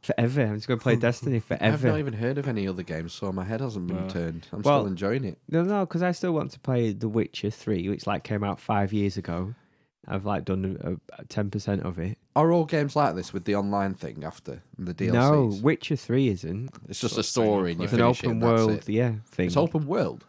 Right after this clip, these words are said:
Speaker 1: But yeah, it's, it's a massive map,
Speaker 3: Right.
Speaker 1: and you just, it's a story within it.
Speaker 2: It's like Just Cause, isn't it? That I spent
Speaker 1: Yeah.
Speaker 2: hours on that, just flying around, blowing shit up.
Speaker 1: Yeah. And then th-, I'll definitely play, uh, buy it and play The Last of Us two.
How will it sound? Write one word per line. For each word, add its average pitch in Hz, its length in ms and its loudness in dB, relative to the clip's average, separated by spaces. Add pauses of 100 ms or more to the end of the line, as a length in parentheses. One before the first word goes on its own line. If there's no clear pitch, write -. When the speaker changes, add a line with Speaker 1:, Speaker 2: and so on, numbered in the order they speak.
Speaker 1:
But 104 160 2
yeah, 110 220 2
it's, 87 120 -4 (140)
it's 110 120 0
a 120 40 2
massive 117 440 0
map, 107 380 -2 (240)
Speaker 3:
Right. 87 160 -4
Speaker 1:
and 98 140 -4
you 101 80 -2
just, 104 260 -4
it's - 160 -6
a 104 60 -4
story 101 420 2
within 95 300 0
it. 87 180 -4 (120)
Speaker 2:
It's - 100 -16
like 123 160 -6
Just 120 240 -4
Cause, 127 320 -4
isn't 117 180 -10
it? - 140 -12
That - 180 -12 (540)
I 123 60 -14
spent - 280 -4
Speaker 1:
Yeah. 107 140 -2
Speaker 2:
hours 135 320 -2
on 85 160 -14
that, 101 220 -10
just - 280 -10 (960)
flying 117 320 0
around, 123 240 -2
blowing 107 220 -2
shit 95 240 -8
up. 113 180 -10
Speaker 1:
Yeah. 123 300 0 (840)
And 110 120 4
then 110 420 2
th-, 101 120 -4 (120)
I'll 107 240 2
definitely 98 600 0
play, 95 600 0
uh, - 60 -6
buy 98 260 2
it 90 120 -2
and 92 140 -6
play 92 480 -2 (280)
The 95 100 -6
Last 101 320 -6
of 90 100 -6
Us 90 160 -6
two. 90 380 -4